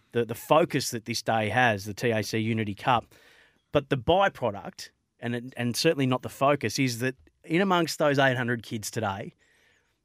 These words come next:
or more, yeah, there could be, um, the next Bashir Houli or the next Changkuth Jiath. Um, that, that's for, for the footy fan that's, that's either going to the A F L today to watch their favourite team. And, and, and I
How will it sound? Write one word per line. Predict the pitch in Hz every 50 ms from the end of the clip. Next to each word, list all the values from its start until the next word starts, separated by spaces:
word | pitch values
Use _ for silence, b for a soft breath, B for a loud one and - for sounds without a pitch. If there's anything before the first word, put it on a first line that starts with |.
| _ -
or | - 117 123
more, | 120 113 110 104 107 127 147 - - - -
yeah, | 127 139 139
there | 131 143 147
could | 139 - 165 165 135
be, | 107 143 147 156 147 117 107 _ _ _ _ -
um, | 117 120 120 117 117 113 117 117 113
the | 117 110
next | 113 117 117 - - - _ _
Bashir | - 117 113 - 127 110
Houli | - 113 104 98 98 - - _ -
or | 113 110 113 110
the | 117 113
next | 117 120 120 - - -
Changkuth | - 127 127 127 123 127 117 -
Jiath. | - 120 117 104 98 95 - - _ _ _ _ - 120
Um, | 113 117 117 120 120 120 120 117 117 - -
that, | 98 151 156 151 - _
that's | - 170 170 - - - - - - b b b b b b b
for, | b - 156 147 143 135
for | - 147
the | 143 135
footy | - 165 165 165
fan | 147 - 151 143 139
that's, | 135 120 - 131 123 120 _
that's | - 123 110 - -
either | 135 127 123 120
going | 110 139 139 143 143 139 131 127
to | - 131
the | 120 123 127
A | 131 123
F | 120 117 -
L | 123 127 123
today | 123 117 120 120 127 139
to | 135 120
watch | 117 120 120 - -
their | 123 120 123
favourite | - - 123 123 117 107 113
team. | - - 120 120 135 135
And, | 135 120 - B B B B B B B B B -
and, | 151 - -
and | 175 175 175 180 170 170 175
I | 175 175 175 175